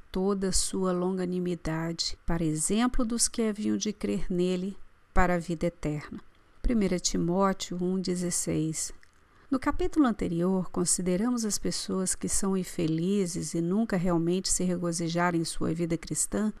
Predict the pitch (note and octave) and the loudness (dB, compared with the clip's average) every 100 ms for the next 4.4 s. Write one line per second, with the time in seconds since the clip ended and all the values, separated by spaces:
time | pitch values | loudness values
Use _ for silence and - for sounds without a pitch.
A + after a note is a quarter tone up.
0 | - - B3+ C#4+ C4+ - D4+ D#4+ D#4+ E4+ | -6 -4 -2 -4 -6 -2 0 0 0 2
1 | - B3 G3 F#3+ G3 - - G#3 G3+ F#3+ | 4 4 2 2 -2 -10 -2 0 0 -2
2 | - B3+ C#4 C4 B3+ B3+ A#3+ G3 F#3 F#3 | 0 2 4 2 0 -2 -4 0 0 0
3 | F#3 - - - - F#3 - E3 E3+ A3 | -2 -2 -6 -12 -4 -2 -2 -2 0 0
4 | B3+ B3 - | 0 0 -2